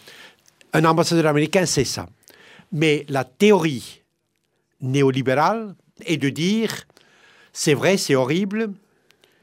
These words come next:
mais seul le marché, quand tous les secteurs publics inefficaces, archaïques, et cetera,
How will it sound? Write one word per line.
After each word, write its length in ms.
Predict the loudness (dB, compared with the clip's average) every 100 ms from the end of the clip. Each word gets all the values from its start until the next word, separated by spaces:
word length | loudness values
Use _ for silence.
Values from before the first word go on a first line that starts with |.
| _ _ _ _ -6
mais 100 | -4
seul 340 | 0 2 2
le 120 | 2
marché, 540 | 0 -2 -2 -4 -6 -8 _ _ _ _ _
quand 140 | -8
tous 180 | -4 -2
les 140 | 0 -2
secteurs 640 | -2 -2 -4 0 2 2
publics 640 | 0 -4 -2 -4 -4 -14 _ _ _ _ -8
inefficaces, 1120 | -2 0 0 -2 -10 -4 0 0 0 -4 -6
archaïques, 600 | -2 -2 -2 0 0 0
et 80 | -4
cetera, 340 | -4 -4 -4